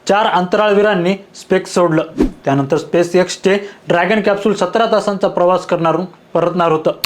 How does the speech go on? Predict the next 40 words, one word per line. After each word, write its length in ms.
मात्र 180
अंतराळाच्या 640
वातावरणातून 600
पृथ्वीच्या 460
वातावरणात 580
एंट्री 260
करणे 300
आणि 240
लँडिंग 280
करणं, 300
रिएंट्री 380
वेळी 260
यान 200
जळण्याची 400
भीती 280
असते. 280
यानाला 280
जोडलेले 380
पॅराशूट 480
योग्य 240
वेळी 180
उघडले 340
नाहीत, 180
तर 140
क्रॅशची 340
भीती 260
देखील 280
असते. 220
पण 80
हे 80
सगळे 240
अडथळे 380
सुनीता 320
विल्यम्स 320
आणि 140
त्यांच्या 360
इतर 240
सहकाऱ्यांनी 560
पार 300
केले 260